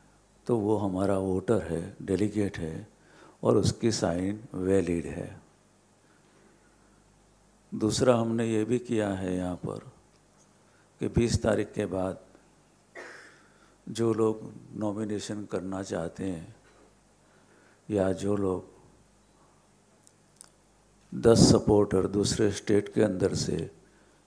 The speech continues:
लेना चाहते हैं, अलग-अलग state से, वो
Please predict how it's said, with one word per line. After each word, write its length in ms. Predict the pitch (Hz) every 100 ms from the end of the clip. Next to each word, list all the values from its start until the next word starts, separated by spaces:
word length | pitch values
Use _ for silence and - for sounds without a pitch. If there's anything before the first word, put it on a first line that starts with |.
| -
लेना 380 | 101 98 117 110
चाहते 360 | 104 87 -
हैं, 100 | 95
अलग-अलग 540 | 87 87 90 90 87 90
state 360 | - 90 85
से, 340 | 85 95 98 101 _ _ _ _ _ _ _ _ _ _ _ -
वो 400 | 110 110 104 104